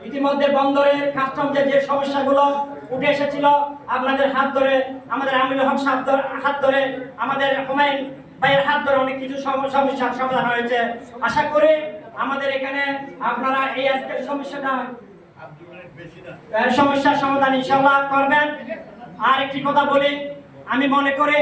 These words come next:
আমাদের এখানে আজকে আমাদের আঠারো জন আপনাদের কাছে ভোট চেয়ে এসেছে। আমি একজন কাতনগঞ্জের ট্রেড ইউনিয়নের, কাতনগঞ্জের ট্রেড ইউনিয়ন নির্বাহী সদস্য হিসেবে আপনাদের কাছে আকুতি মিনতি করে হাত জোর করে অনু-,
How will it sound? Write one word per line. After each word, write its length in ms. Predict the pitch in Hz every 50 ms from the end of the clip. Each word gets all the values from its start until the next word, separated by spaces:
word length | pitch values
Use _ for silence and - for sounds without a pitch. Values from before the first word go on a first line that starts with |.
| 294 294 -
আমাদের 320 | - 247 262 277 277 277 277
এখানে 260 | 269 269 269 269 269
আজকে 320 | 277 - - - - 285 277 285 285 285 - - - - - - - - - 110
আমাদের 420 | - 135 131 135 156 180 185 - - - - -
আঠারো 280 | - - 262 277 285 285 262
জন 100 | 277 262
আপনাদের 320 | 262 254 262 262 254 254
কাছে 220 | - 254 254 - 262
ভোট 280 | - 254 269 262 - 233
চেয়ে 220 | 262 262 269 294
এসেছে। 340 | 247 208 247 - - 262 262 226 - - - - - 190 190 214
আমি 160 | 233 262 269
একজন 220 | 269 - - 294 - 269
কাতনগঞ্জের 500 | 262 262 269 294 285 294 285 285 302 -
ট্রেড 200 | - 277 277 285
ইউনিয়নের, 540 | 285 285 269 277 285 294 285 294 294 294 285 277 - - - - - - - - - - - -
কাতনগঞ্জের 720 | - 254 262 269 302 302 294 285 294 302 294 294 311 311 311 302
ট্রেড 200 | 277 277 277 285 285
ইউনিয়ন 260 | 294 285 - 294 285
নির্বাহী 360 | 285 269 262 269 269 269 269
সদস্য 320 | 269 254 262 262 262 277 294
হিসেবে 320 | 285 285 277 277 277 277 262 247 - - - - - - -
আপনাদের 440 | 220 254 269 269 285 285 294 294 285
কাছে 280 | 285 285 285 - - 214 208 208 - - - - - - -
আকুতি 380 | - 269 277 285 294 294 302 294
মিনতি 440 | 294 302 294 294 294 294 - 294 277
করে 160 | 277 294 285
হাত 200 | 277 277 285 277 - -
জোর 140 | 285 262 -
করে 140 | 302 277 269
অনু-, 340 | 277 269 - - - -